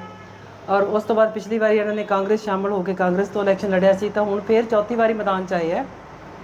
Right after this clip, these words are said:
ਇਹਨਾਂ ਦਾ ਖੁਦ ਦਾ ਪਰਸਨਲ ਬੜਾ ਆਧਾਰ ਹੈ, ਜਾਤੀਵਾਦ ਨੂੰ ਲੈ ਲਓ ਔਰ ਪਹਿਲਾਂ ਇਹਨਾਂ ਦੇ ਕੰਮਾਂ ਤੋਂ, ਸੁਭਾਅ ਤੋਂ ਲੈ ਕੇ ਲੈ ਲਓ, ਪਰ ਹੁਣ ਜੋ ਮਾਹੌਲ ਬਣਿਆ ਹੈ, ਉਹ ਪੂਰੇ ਦੇਸ਼ ਦੇ ਵਿੱਚ ਜਿਹੜਾ ਹੈਗਾ, ਇੰਡੀਆ ਗੱਠਜੋੜ ਨੂੰ ਜਿਹੜਾ ਲੋਕਾਂ ਦੇ ਉਹਦੇ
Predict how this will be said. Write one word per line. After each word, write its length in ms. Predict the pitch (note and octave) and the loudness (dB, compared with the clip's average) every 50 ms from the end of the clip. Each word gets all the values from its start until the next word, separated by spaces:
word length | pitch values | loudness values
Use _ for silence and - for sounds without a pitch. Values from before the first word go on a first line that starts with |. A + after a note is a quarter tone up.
| - - - - - - - - - - - - - - | -18 -18 -18 -18 -18 -18 -16 -16 -16 -16 -16 -16 -8 -2
ਇਹਨਾਂ 180 | B3 C4 D4 D#4 | 2 4 4 6
ਦਾ 380 | D4+ D4+ D4 D4+ D4+ D4+ D4+ - - - | 6 6 6 6 4 4 0 -2 -6 -4
ਖੁਦ 120 | - C#4 C#4 | -2 0 2
ਦਾ 100 | D4 C#4+ | 2 2
ਪਰਸਨਲ 340 | C#4+ C4 B3 B3 C4 C#4 | 2 0 -2 -2 -2 -2
ਬੜਾ 200 | C4+ A#3+ A#3 A#3 | 0 0 2 2
ਆਧਾਰ 300 | A#3 A3 G#3+ F#3+ E3 D#3+ | 2 2 2 0 0 -2
ਹੈ, 100 | D#3+ D#3 - - - - - - - - - - - - - - - - | -4 -8 -14 -18 -20 -20 -20 -20 -20 -20 -20 -20 -20 -20 -20 -20 -16 -8
ਜਾਤੀਵਾਦ 460 | F#3 G3+ G3+ G3 - A3+ G#3+ A3 G#3 G#3+ | -4 -4 -4 -4 -2 0 0 0 0 0
ਨੂੰ 100 | G#3 G3 | -4 -4
ਲੈ 160 | G3 F#3+ F#3+ | -4 -4 -2
ਲਓ 300 | F#3+ F#3+ F#3 F#3 F#3+ F#3+ - - - - | -2 -4 -6 -6 -8 -12 -16 -18 -12 -10
ਔਰ 100 | F#3+ G3 | -10 -8
ਪਹਿਲਾਂ 340 | F#3+ - G#3+ G#3 G#3+ A3 G#3+ | -4 -2 -2 -2 0 -2 -4
ਇਹਨਾਂ 120 | G#3 G#3 | -4 -4
ਦੇ 100 | G3 G#3 | -6 -6
ਕੰਮਾਂ 300 | G3+ G3 F#3+ G3 G3 G3 | -6 -6 -6 -6 -6 -8
ਤੋਂ, 180 | F#3+ G3+ G3 G3 | -6 -6 -8 -8
ਸੁਭਾਅ 400 | F#3+ G3+ F#3 F3+ F3 E3+ E3+ - | -6 -4 -2 0 0 -2 -4 -6
ਤੋਂ 100 | F#3+ F#3+ | -8 -4
ਲੈ 120 | F#3+ F#3+ | -4 -4
ਕੇ 120 | F#3+ G3 | -4 -6
ਲੈ 160 | F#3+ F#3 F3+ F3 | -6 -6 -4 -4
ਲਓ, 180 | F3 F3 F3+ F3+ - - - - - - | -6 -8 -10 -12 -16 -20 -20 -18 -8 -2
ਪਰ 140 | A#3 B3+ | 0 0
ਹੁਣ 240 | C#4 C4+ A#3 A#3 A#3+ | 0 0 -2 -6 -4
ਜੋ 120 | A3 C4+ C4+ | -2 -2 0
ਮਾਹੌਲ 320 | B3+ B3 A#3 G3+ G#3+ A#3 | 0 0 0 0 0 0
ਬਣਿਆ 300 | A3 A#3 A3 G#3+ G#3+ A3 | 0 -2 -4 -2 0 -2
ਹੈ, 100 | A3 A3 - - - - - - - - | -2 -2 -4 -16 -20 -20 -20 -16 -10 -10
ਉਹ 60 | B3+ | -10
ਪੂਰੇ 320 | A#3 - B3 B3 B3 B3+ C4 | -10 -8 -4 0 0 2 2
ਦੇਸ਼ 280 | - A3 A3+ B3 B3 | 4 4 2 2 2
ਦੇ 120 | A3+ C#4 C4 | -2 -2 -2
ਵਿੱਚ 140 | B3 A3+ - | -4 -4 -2
ਜਿਹੜਾ 180 | A3+ A3 G#3 A3 | -2 0 2 2
ਹੈਗਾ, 380 | G#3+ G3 F3 F#3 G3 G#3 A3+ - - - - - - - - | 0 0 -2 -4 -4 -4 -4 -8 -14 -20 -20 -20 -16 -8 -6
ਇੰਡੀਆ 260 | A3+ A3+ B3+ C4+ C4+ | -4 0 2 2 2
ਗੱਠਜੋੜ 420 | A3 A#3 A3 A3 F#3+ G#3+ G#3 G3+ | 2 2 0 0 -2 -2 -2 -4
ਨੂੰ 160 | G#3 G#3+ A#3+ | -6 -10 -6
ਜਿਹੜਾ 220 | A3 A3 G#3 G#3+ G#3 | -4 -2 0 0 -2
ਲੋਕਾਂ 300 | G3+ G3+ G3 - G#3+ G#3 | -2 -4 -6 -4 -4 -4
ਦੇ 80 | G3+ | -4
ਉਹਦੇ 300 | G#3 G#3 G#3 G#3 G#3+ G#3+ | -6 -10 -8 -8 -8 -8